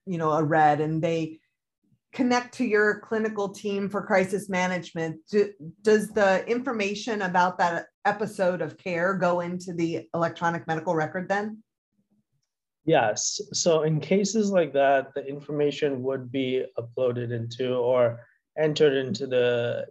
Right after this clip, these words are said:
Speaker 2: E H R, depending on what type of, uh, integration that we are using. But what's more important is actually what happens immediately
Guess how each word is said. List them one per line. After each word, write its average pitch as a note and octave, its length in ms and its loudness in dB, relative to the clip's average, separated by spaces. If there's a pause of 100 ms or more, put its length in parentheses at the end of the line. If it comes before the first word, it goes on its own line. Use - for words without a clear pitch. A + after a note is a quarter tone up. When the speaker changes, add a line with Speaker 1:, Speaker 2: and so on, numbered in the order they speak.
(100)
Speaker 2:
E C3 160 -4
H A#2 260 -4
R, B2 520 2 (280)
depending B2+ 520 -2
on A#2 680 0
what B2+ 380 -2
type A#2 340 -4
of, B2 260 -2 (160)
uh, A#2 240 -6
integration B2 760 -6
that A#2 200 -2
we A#2 140 -4
are A#2 100 -4
using. A#2+ 600 -2 (480)
But D#3 140 4
what's F#3+ 260 2
more F#3 220 4
important C3+ 540 -2
is B2 180 -2
actually A#2+ 520 -2
what A#2 320 0
happens A#2+ 540 -6
immediately A#2+ 1200 -4